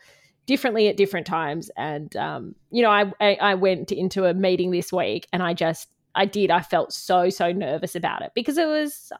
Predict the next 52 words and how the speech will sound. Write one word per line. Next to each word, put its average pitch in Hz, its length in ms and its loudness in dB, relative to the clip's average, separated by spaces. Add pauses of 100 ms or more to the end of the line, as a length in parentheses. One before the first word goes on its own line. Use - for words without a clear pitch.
high 262 280 0
stakes 269 520 -2
in 190 100 -2
my 160 200 -4
brain 170 320 -2
and 190 160 -2
I 190 60 0
really 185 260 2
wanted 185 280 -2
it - 140 -6
to 180 60 -10
go 120 200 -6
well. 69 320 -6 (280)
And, 175 480 -4
um, - 520 -8
you 214 180 0
know, 151 200 0 (320)
like, - 340 0
I'm 185 160 2
sure 247 300 6
that 220 140 4
it 170 80 0
was, 202 280 4
my 208 220 4
nerves 202 380 6
were 180 80 0
visible 180 480 -2
to 202 100 -4
the 175 80 -2
people 175 300 -2
I 165 80 0
was 165 100 -4
talking 170 380 -6
to, 165 260 -2
but 180 220 2 (360)
do 208 140 6
I 196 100 6
think 202 280 0
that 185 180 2
they, 170 360 0 (120)
you 185 100 0
know, 156 140 -2
looked 170 300 -6
at 143 80 -4
me 151 200 -6
and 156 200 -6
thought, 147 260 -4 (260)
"She's 165 260 -4
out 156 140 -2
of 160 80 -6
her 147 100 -4
depth"? - 420 -2